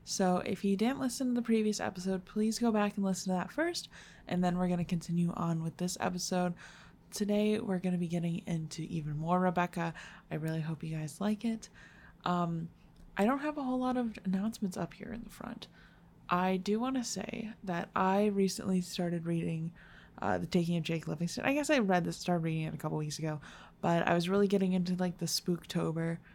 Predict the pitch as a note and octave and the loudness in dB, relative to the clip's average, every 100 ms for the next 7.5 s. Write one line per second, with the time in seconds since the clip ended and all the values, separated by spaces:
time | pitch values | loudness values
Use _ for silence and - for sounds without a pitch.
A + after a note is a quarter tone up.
0 | - - F3 F3 E3+ E3 D#3+ - - - | -20 -4 0 2 2 2 -2 -8 -18 -8
1 | - E3+ D#3+ D#3+ - - - - - D#3+ | -2 2 2 0 -4 -12 -20 -14 -6 -4
2 | - A3+ A3 A3 A3 A3 G#3 G#3 G#3 G3+ | 2 2 2 0 2 2 2 2 4 2
3 | G3+ G3 F#3+ G3+ F#3+ G3 F#3+ F#3+ G3+ F#3+ | 2 0 0 -4 -2 0 0 0 -2 -2
4 | F3+ - F3 F3+ F3+ F3 F3 - F#3 G3 | -2 -2 -2 -2 -2 -4 -4 -4 -6 -6
5 | - E3+ - - - - - - E3+ E3+ | -8 -8 -8 -14 -20 -20 -10 -4 -4 -4
6 | - F3 F3+ F3+ F3 F3 - E3+ F3+ F#3 | -4 -2 2 2 2 0 -2 -2 -2 -4
7 | F#3 - - - | -4 -4 -4 -4